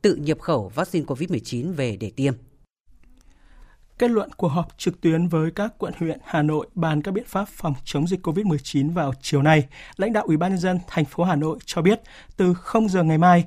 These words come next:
Speaker 2: sẽ cho phép các quán bar, karaoke và vũ trường trên địa bàn hoạt động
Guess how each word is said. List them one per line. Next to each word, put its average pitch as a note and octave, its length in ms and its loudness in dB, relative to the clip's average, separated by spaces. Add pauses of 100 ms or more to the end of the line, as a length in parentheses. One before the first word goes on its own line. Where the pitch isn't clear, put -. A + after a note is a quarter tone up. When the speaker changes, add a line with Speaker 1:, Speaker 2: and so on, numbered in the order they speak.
(160)
Speaker 2:
sẽ G3+ 360 -4
cho G#3 180 -2
phép A3+ 300 -4
các A3+ 200 -4
quán F3 220 2
bar, F#3 240 0
karaoke F3 600 0
và D3 140 -2
vũ C#3 200 -2
trường D3 320 4
trên D#3+ 180 -2
địa D3 80 -4
bàn C#3 220 6 (180)
hoạt D#3 220 -2
động D3+ 180 -2